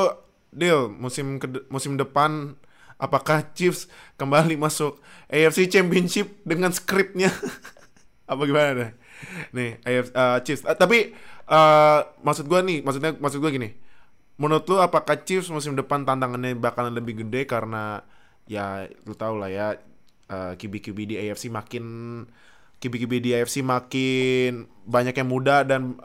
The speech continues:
bertalenta tinggi, ya kan? Jadi, eh, kompetisi A F C makin berat gitu. Ya, walaupun di divisinya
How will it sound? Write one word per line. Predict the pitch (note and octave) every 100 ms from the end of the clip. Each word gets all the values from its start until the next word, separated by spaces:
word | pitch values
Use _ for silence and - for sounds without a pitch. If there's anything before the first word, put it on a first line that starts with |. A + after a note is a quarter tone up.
| F2 _ _ _ B2
bertalenta | C3 C3+ C3+ C3 C3+
tinggi, | C#3 C3+ C#3 D#3 E3 E3 D3+
ya | C3+ C3+
kan? | C3+ C#3+ D3+
Jadi, | C3 B2 C#3 G2+ - _ -
eh, | A#2 A2+
kompetisi | A#2+ A2+ A#2+ A#2+
A | A#2+
F | A2+
C |
makin | C3 A#2 A#2+ A2+
berat | A2+ A#2 C3+ C3+ C3+ -
gitu. | G#2+ - G#2+
Ya, | G2 A#2+
walaupun | D3 D#3 D3+ G#3 F#3+
di |
divisinya | D#3 C#3+ D#3 - D3 F3 F#3+